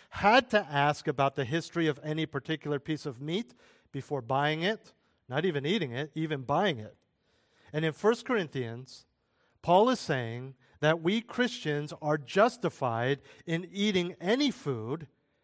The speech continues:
including those that are prohibited in the Old Testament,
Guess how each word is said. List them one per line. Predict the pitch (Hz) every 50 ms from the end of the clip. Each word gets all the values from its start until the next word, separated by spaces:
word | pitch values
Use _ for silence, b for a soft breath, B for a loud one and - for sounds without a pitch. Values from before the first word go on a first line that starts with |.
| _ _ _ _ -
including | 202 247 247 240 - - 302 311 311 262 226 190
those | 156 151 143 143 156 160 147
that | 160 151 147
are | 156 151
prohibited | - 147 147 113 151 180 180 160 135 135 131 135 143 156
in | 160 156 143 151
the | 156 165 175
Old | 135 135 143 151 -
Testament, | - 214 226 208 - - 156 131 110 101 - -